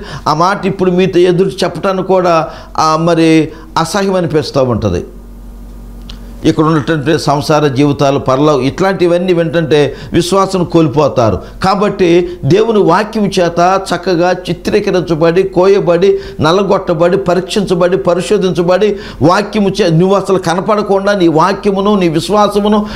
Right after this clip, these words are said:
మందిరములో, సంఘంలో కనపరిచే ప్రక్రియలోనికి రండి. చక్కటి వాయిద్యాలు వాయించేవాళ్ళు కానీ, కీబోర్డు వాయించేవాళ్ళు కానీ, వాయిద్యాలతో నింపబడే ఆరాధన చేసేవాళ్ళు, వర్షిప్లో ఉండేవాళ్ళు, చక్కగా మీరు కనపడవలేనని ఎందుకు అనుకుంటున్నారు?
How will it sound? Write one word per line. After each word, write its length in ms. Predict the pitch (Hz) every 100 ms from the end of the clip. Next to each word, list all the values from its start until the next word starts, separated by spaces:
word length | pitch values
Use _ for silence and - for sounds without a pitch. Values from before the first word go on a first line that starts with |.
| -
మందిరములో, 600 | - 185 208 208 185 190 202
సంఘంలో 600 | - 180 202 214 208 214
కనపరిచే 760 | - 202 202 - 202 185 185 - - -
ప్రక్రియలోనికి 760 | 202 214 - 240 233 233 226 220
రండి. 580 | 220 220 214 196 120 - - - - - - - - -
చక్కటి 360 | 170 - 185
వాయిద్యాలు 520 | 165 151 185 160 214
వాయించేవాళ్ళు 720 | 196 190 185 170 180 160 147 139
కానీ, 380 | 131 151 196
కీబోర్డు 460 | 185 175 180 202 190
వాయించేవాళ్ళు 500 | 180 160 170 151 139
కానీ, 300 | 139 151 185
వాయిద్యాలతో 640 | 180 156 170 160 185 175
నింపబడే 460 | 160 156 156 156 156
ఆరాధన 500 | 151 143 175 185 175 160
చేసేవాళ్ళు, 640 | 165 147 160 165 202 196 - - -
వర్షిప్లో 540 | 139 175 170 214 180 196
ఉండేవాళ్ళు, 680 | 175 170 175 170 185 220 220 - -
చక్కగా 340 | 202 214 226
మీరు 220 | 233 226 208
కనపడవలేనని 1080 | - 208 233 247 247 247 247 247 247 240
ఎందుకు 240 | 240 233 240
అనుకుంటున్నారు? 720 | 226 226 202 208 196 143 80